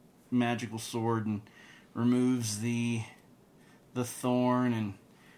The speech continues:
uh, we, we get this new story about the, the, the magical sword is a sword of a, uh, a race of sentient,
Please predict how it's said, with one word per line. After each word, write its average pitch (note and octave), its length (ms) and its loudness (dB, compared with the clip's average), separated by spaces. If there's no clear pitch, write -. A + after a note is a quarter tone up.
uh, A2+ 240 0
we, B2+ 160 0
we C3 140 0
get C#3+ 240 -2
this B2 220 -2
new C3 240 4
story B2+ 520 2
about A#2 280 0
the, A2 260 -2
the, A2+ 100 -4
the A#2+ 180 -2
magical B2 460 0
sword B2 440 -2
is G#2+ 180 -6
a A2 60 -8
sword B2 420 -2
of A2+ 140 -2
a, G#2 240 -4
uh, G2 300 -4
a - 40 -6
race A#2 360 -4
of G2+ 100 -8
sentient, B2+ 680 -4